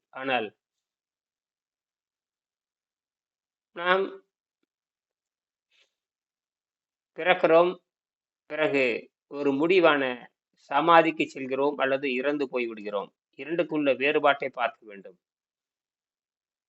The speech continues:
எப்படி பார்த்தாலும் இந்த உடம்பை இயற்கைக்கு நம்ம ஒப்படைத்து விடுகிறோம். அது மேற்கு நாட்டில் பிறந்திருந்தாலும் சரியே, அது கிழக்கு நாட்டில் பிறந்திருந்தாலும் சரியே, இது நடக்கிற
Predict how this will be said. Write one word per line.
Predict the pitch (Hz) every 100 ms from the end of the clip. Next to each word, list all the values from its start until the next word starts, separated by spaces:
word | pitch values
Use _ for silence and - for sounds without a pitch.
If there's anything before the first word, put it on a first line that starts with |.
| _ _ _
எப்படி | 139 143 180
பார்த்தாலும் | 180 175 175 190 185 196 202 -
இந்த | 147
உடம்பை | 147 156 160 180
இயற்கைக்கு | 143 151 160 143 139
நம்ம | 135
ஒப்படைத்து | 131 160 156 143
விடுகிறோம். | 127 107 104 95 _ _ _ _ _ _ _ _ _ _ _ _ _ _ _ -
அது | 143 151
மேற்கு | 139 151 170 175
நாட்டில் | 170 165 151 139
பிறந்திருந்தாலும் | 143 143 143 135 135 131 127
சரியே, | 131 131 147 -
அது | 135 131
கிழக்கு | 131 151 156
நாட்டில் | 151 - 135 127
பிறந்திருந்தாலும் | 127 123 123 117 113 -
சரியே, | 113 104 98 - _ _ _ _ _ _ _ _ _ _ _ _ _
இது | 147 147
நடக்கிற | 165 185 208